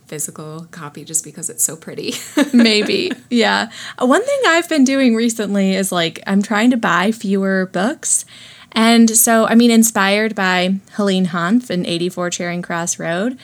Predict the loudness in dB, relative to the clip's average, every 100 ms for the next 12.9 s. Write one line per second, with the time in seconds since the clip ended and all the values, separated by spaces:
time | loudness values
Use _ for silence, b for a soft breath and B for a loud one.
0 | B B B -2 -2 2 0 2 -2 -4
1 | -2 0 0 0 0 2 2 2 0 -2
2 | 0 0 0 0 -2 -2 -2 -2 -4 -6
3 | -6 -4 -2 -4 -4 -6 -4 -4 -4 -6
4 | -8 -12 B B B 2 4 4 4 2
5 | 0 -6 -6 -2 0 0 2 0 0 0
6 | -2 -2 -6 _ _ -6 0 4 4 2
7 | 0 -4 -4 -10 -16 B B B B 0
8 | 2 2 0 -2 2 2 0 0 -2 -4
9 | -10 _ -4 0 2 2 -2 -6 -4 2
10 | 4 4 2 -2 -2 -6 -8 -6 -6 -4
11 | 0 2 4 2 -2 -4 -2 0 -2 -2
12 | -2 -2 -2 -2 0 0 -2 -6